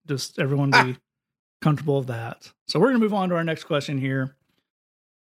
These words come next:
Speaker 1: Hopefully I don't quote, like, Lifeway un-, accidentally or something. Who knows what the rest of the episode holds? Question number two comes in and says, "My friend and I had a discussion about whether things can be stored or felt through physical things.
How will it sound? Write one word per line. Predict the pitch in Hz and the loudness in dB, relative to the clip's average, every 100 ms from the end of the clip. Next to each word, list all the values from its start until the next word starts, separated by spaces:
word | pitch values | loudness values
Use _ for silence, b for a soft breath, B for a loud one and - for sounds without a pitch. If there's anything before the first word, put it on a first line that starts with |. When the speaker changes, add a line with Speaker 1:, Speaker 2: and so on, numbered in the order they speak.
| - | -2
Speaker 1:
Hopefully | 147 156 | 0 2
I | 139 | 0
don't | 135 143 143 | -2 -2 -4
quote, | - 156 143 156 | -4 -2 -2 -2
like, | 131 139 | -6 -6
Lifeway | 151 139 143 - 135 131 131 131 | -4 0 0 -2 -4 -2 -4 -4
un-, | - 143 - - | -4 -4 -8 -4
accidentally | 165 143 135 143 131 | -4 -2 -2 -2 -4
or | |
something. | 127 139 127 139 | -2 -2 0 2
Who | |
knows | 240 202 156 | 4 2 0
what | 147 | -4
the | |
rest | 147 143 | -4 -4
of | 151 | -2
the | 139 | -4
episode | 139 139 | -2 -4
holds? | 135 127 127 - _ _ _ - | -2 -2 -4 -10 _ _ _ 4
Question | 233 196 | 4 4
number | 175 | 0
two | 196 | 0
comes | 180 175 151 | 0 0 0
in | 160 147 | -2 -2
and | 143 139 | -2 -2
says, | - 147 139 127 143 - _ _ _ _ _ _ _ _ _ _ _ _ _ 165 | 0 0 -2 -4 -8 -14 _ _ _ _ _ _ _ _ _ _ _ _ _ 0
"My | 147 143 | 0 0
friend | - 220 | 0 0
and | 262 | 2
I | 208 202 | 0 0
had | 202 | -2
a | |
discussion | 151 135 208 - 170 | -2 -2 0 0 -2
about | 185 160 | -2 0
whether | 165 185 | 0 0
things | 165 214 262 254 | -2 -2 -2 -2
can | 208 | -2
be | 147 | -2
stored | - - 220 262 | -2 0 0 0
or | 156 | -2
felt | - 220 - | -2 -4 -4
through | 156 | -8
physical | 139 - 202 220 240 | -8 -2 -2 0 -2
things. | - 214 147 147 147 - | 0 -2 -2 -6 -8 -12